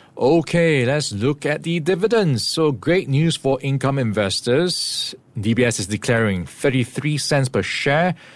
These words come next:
So that is higher than the eighteen cents it paid out a year ago. And this brings the first half dividend to fifty-one cents. So like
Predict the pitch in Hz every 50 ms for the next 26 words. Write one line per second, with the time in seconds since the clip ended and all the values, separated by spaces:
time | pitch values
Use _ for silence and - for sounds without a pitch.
0 | - - - - - 92 87 85 82 - 147 165 - 156 160 151 - - - -
1 | - 131 147 151 143 113 95 87 87 95 98 95 104 101 98 101 104 - 123 120
2 | 120 117 - - 175 185 175 147 113 - - - 113 101 98 92 92 85 - 95
3 | 90 98 - - _ _ _ _ _ _ _ _ - 117 107 104 101 98 - -
4 | - 92 90 90 98 104 107 90 95 95 85 101 101 104 117 131 127 - - -
5 | - - - - - - - 95 95 95 98 104 143 127 95 127 127 127 131 117
6 | - - 113 107 95 - - 135 131 123 - - - - 123 123 127 127 120 -
7 | - - - _ _ - - 92 - 123 127 127 131 107 98 87 85 - - -
8 | - - - 107 98 95 95 92 - - 113 - - - - 123 113 113 101 104
9 | 131 170 220 233 220 - - - 117 87 73 - - - - 135 127 107 127 180
10 | 214 -